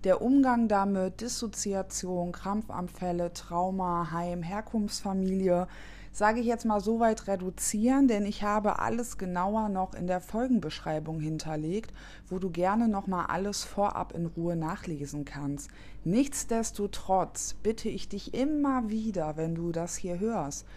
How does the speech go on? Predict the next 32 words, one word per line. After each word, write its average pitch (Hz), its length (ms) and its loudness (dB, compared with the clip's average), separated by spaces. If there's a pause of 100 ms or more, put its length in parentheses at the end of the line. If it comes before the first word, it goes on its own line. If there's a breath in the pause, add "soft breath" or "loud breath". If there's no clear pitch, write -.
(260 soft breath)
ja, 165 240 0
es - 140 -6
sind 196 140 -6
Erfahrungen, 220 760 0
die 180 80 -4
vielleicht 165 360 -6
auch - 120 -4
nahe 220 340 -2
gehen 202 280 -2
können, 190 240 -6
einmal 233 360 0
kurz 214 360 -6
in 220 220 2
dich 185 200 -2
zu - 200 -6
gehen 165 360 -4 (300 soft breath)
und 190 180 -4
zu - 160 -6
schauen, 196 500 0
wie 185 80 -6
es - 140 -4
dir 185 120 -2
gerade 170 400 -2
geht. 202 400 -4 (260 soft breath)
Passt 226 340 -2
die 220 120 0
Thematik 185 720 -4
gerade 170 440 0
ins - 300 -6
Hier 175 300 -4
und 156 260 -8
Jetzt? 226 340 -4